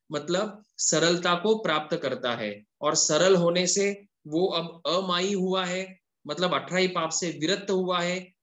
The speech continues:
सम्यक्त्वी है, इसलिए वो स्त्री संबंधी और नपुंसक संबंधी कोई कर्म का बंध नहीं करेगा। कर्म ग्रंथ में आया हुआ है कि, <clears throat> अ, नपुंसक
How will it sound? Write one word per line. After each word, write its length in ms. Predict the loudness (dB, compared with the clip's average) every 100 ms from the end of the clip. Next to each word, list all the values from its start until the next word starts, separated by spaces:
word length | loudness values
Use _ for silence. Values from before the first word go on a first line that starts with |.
| _
सम्यक्त्वी 720 | -8 -4 -2 -2 -2 -2 2
है, 340 | 2 2 -4 _ _
इसलिए 540 | -4 -2 -2 -4 -2 -2
वो 520 | 0 -2 -2 -6 _ _ _ _ _ _ -12
स्त्री 480 | -12 -6 0 2 2
संबंधी 840 | -2 -6 -4 -4 -4 -6 -6 -8 _ _ _ _ _ -2
और 300 | 0 2 0
नपुंसक 540 | 0 2 2 2 0
संबंधी 800 | 0 -4 -4 -2 -2 -2 -4 -8 _ 2
कोई 260 | 6 6 4
कर्म 380 | 0 0 0
का 200 | -2 -2
बंध 340 | -2 -2 -4 -4
नहीं 400 | -4 -4 -6 -6
करेगा। 880 | -4 -2 -2 -2 -2 -2 -6 -12 -20 _ _ _ _ -2
कर्म 260 | 0 2
ग्रंथ 260 | 4 4 2
में 260 | 0 -2 0
आया 260 | 0 2
हुआ 280 | 2 2 0
है 200 | -2 -4 -10 _ _ -4
कि, 140 | -2
<clears throat> 200 | -2 -2 -2 -2 -10 _ _ _ _ _ _ _ _ _ _ _ -4
अ, 140 | -2
नपुंसक 640 | 0 0 2 2 2 -2